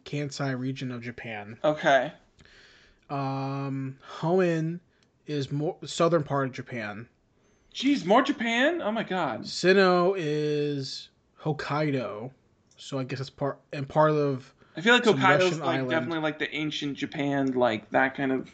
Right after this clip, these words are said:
Speaker 2: aesthetic. Much more, like,
Speaker 1: Right.
Speaker 2: shogun samurai building structure-wise.
Speaker 1: Uh, Unova is said to be significantly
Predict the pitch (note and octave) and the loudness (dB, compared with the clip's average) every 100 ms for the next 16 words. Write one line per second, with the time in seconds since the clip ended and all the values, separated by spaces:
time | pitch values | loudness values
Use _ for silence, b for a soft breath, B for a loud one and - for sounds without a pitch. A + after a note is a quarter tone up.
0 | - D3 - C#3 B2+ A#2 A2 _ _ _ | -8 -8 -2 2 2 2 -4 _ _ _
1 | - D#3 D3+ D#3 C#3+ B2 A#2+ A2 - _ | -2 0 4 6 6 4 0 -4 -14 _
2 | _ - _ - D#3+ D3+ D3+ C#3+ C#3 D3 | _ -20 _ -2 4 6 4 0 0 0
3 | C#3 C3 C3 C3 B2 B2 - _ _ _ | 0 2 2 4 2 0 -8 _ _ _
4 | _ D#3 D#3 C#3 C3+ B2 - A#2+ - A#2+ | _ -2 4 4 4 -2 -4 -6 -4 -4
5 | A#2 A#2+ A2 - _ _ _ _ - D3 | -2 -4 -6 -14 _ _ _ _ -6 -2
6 | D3 E3 F3+ D3 D3+ D3+ D#3 E3+ F3+ F#3 | -2 -4 -6 -2 -2 0 4 4 4 4
7 | E3+ E3 D#3+ - - _ D3+ C#3 - D#3+ | 4 4 2 0 -8 _ -8 -6 -2 -2
8 | C3+ D3 D3+ C#3+ - D3 D3 D3+ D3 | -2 0 0 0 -2 -4 -4 -4 -2